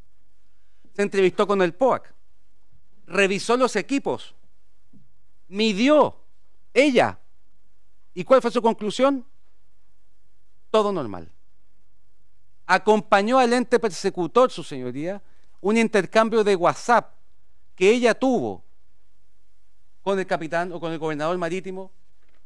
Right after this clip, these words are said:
del puerto. El cuatro de agosto de dos mil dieciocho, a las dieciocho quince. Hola, Maca.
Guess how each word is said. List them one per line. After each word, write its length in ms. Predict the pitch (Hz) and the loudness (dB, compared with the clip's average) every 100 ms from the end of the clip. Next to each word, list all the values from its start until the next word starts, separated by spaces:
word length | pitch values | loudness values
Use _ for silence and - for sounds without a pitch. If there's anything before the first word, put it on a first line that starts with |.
| - - - | -14 -12 -8
del 140 | 147 | -6
puerto. 380 | - 110 - - - - - - | -6 -8 -10 -14 -14 -14 -12 -8
El 180 | 160 | -6
cuatro 340 | - 240 226 233 | -2 -2 0 2
de 80 | 202 | 2
agosto 340 | 190 202 214 | 2 0 0
de 40 | |
dos 120 | 185 165 | 2 2
mil 180 | 196 | 2
dieciocho, 640 | 185 175 175 196 - 226 - - - - - | 0 -2 0 0 0 -8 -8 -14 -14 -14 -10
a 120 | - 151 | 2 4
las 120 | 160 | 4
dieciocho 440 | 156 - 185 175 | 2 2 0 0
quince. 500 | 196 165 113 92 92 - - - - - - - - - - - - | 0 0 0 -6 -12 -12 -14 -14 -14 -14 -14 -14 -14 -14 -14 -6 4
Hola, 240 | 214 214 | 8 8
Maca. 400 | 202 190 101 | 8 4 0